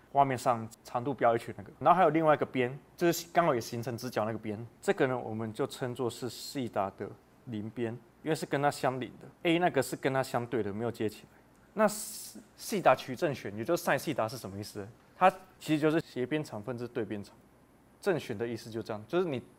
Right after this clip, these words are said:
那个角度的正弦值啊，就是你把包含那个角的直角三角形画出来，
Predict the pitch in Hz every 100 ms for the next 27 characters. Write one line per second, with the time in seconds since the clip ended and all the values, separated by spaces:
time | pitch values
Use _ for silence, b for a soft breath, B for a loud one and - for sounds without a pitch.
0 | - 196 185 151 - 110 156 131 123 -
1 | 139 113 113 110 107 95 101 - 143 151
2 | B B - 113 - 101 113 - - 165
3 | 147 139 156 123 113 107 110 107 - 135
4 | 123 123 120 104 117 113 110 104